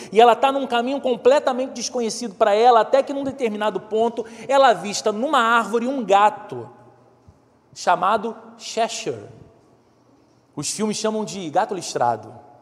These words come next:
mas Lewis Carroll deu nome pra ele, o gato se chama Cheshire. E o gato fala, e ela faz uma pergunta pro gato.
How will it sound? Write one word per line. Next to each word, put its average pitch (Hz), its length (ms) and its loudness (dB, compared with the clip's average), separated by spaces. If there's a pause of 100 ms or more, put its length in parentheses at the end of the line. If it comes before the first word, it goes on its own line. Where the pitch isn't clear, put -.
(420)
mas 139 220 -2
Lewis 185 280 -6
Carroll 185 320 0
deu 196 160 4
nome 180 340 -2
pra 139 160 -2
ele, 117 280 -4
o 117 40 -12
gato 143 260 2
se 165 100 -14
chama 220 380 -10
Cheshire. - 560 -8 (1000)
E 269 80 0
o 277 60 0
gato 269 220 4
fala, - 1000 0 (500)
e 220 100 2
ela 302 140 8
faz 311 220 2
uma 320 100 0
pergunta 294 500 0
pro 220 140 -2
gato. 160 480 -2